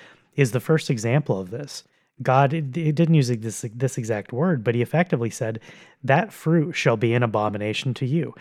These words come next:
It's not for you. You don't touch it. It's not yours." It wasn't that it was un-, was unclean, is that God had not given it to him. Perhaps he hadn't given it to him yet. We don't know what would have played out. Maybe that fruit would have given it to him after they'd been taught.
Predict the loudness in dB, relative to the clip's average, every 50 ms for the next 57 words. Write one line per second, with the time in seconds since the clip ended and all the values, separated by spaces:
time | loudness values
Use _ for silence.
0 | -18 -10 -4 -4 -4 -2 0 0 0 -2 -4 _ -4 -2 -2 -2 -2 -4 -6 -10
1 | -10 -8 -2 -2 -2 -2 -4 -8 -8 -6 -6 -6 -6 -6 -14 -14 -16 -20 -18 -16
2 | -10 -6 -4 -2 0 0 0 -2 -2 0 0 2 2 2 0 -4 -10 -14 -14 -16
3 | _ _ _ _ _ _ _ _ -4 -2 2 4 4 4 6 6 4 4 4 2
4 | 0 0 0 0 0 0 2 0 -2 -4 -4 -8 -8 -4 0 0 0 0 -2 -4
5 | -6 -8 -12 _ -4 0 2 2 2 2 0 -2 -4 _ _ _ _ _ -4 -4
6 | -2 0 0 0 0 -2 -4 -2 0 2 2 2 2 2 0 -2 0 0 0 0
7 | 0 -2 -2 2 2 4 4 2 -2 -4 -6 -12 -10 -10 -10 -8 -8 -10 -14 -14
8 | _ -20 -20 -20 -16 -6 -4 -2 0 2 4 4 4 2 2 -2 0 0 0 0
9 | 0 0 0 0 0 0 0 -4 -2 -2 0 0 2 2 2 0 0 -2 -2 -2
10 | 2 2 2 2 2 2 2 2 2 0 0 -2 -4 -4 -4 -6 -6 -6 -8 _
11 | -6 -6 -4 -4 -4 -8 -10 -12 -12 -14 -16 _ _ _ _ -8 -4 -2 -2 0
12 | 0 0 2 0 0 -2 -4 _ -4 -2 -2 0 -2 -2 -2 -4 -2 0 0 2
13 | 2 2 0 0 -4 -6 -4 -2 -2 -2 -4 -8 -12 -18 -20 -20 -10 -4 -2 0
14 | 0 0 -2 -4 -2 -2 -2 -2 -2 -4 -6 -6 -8 -10 -8 -8 -8 -8 -12 -16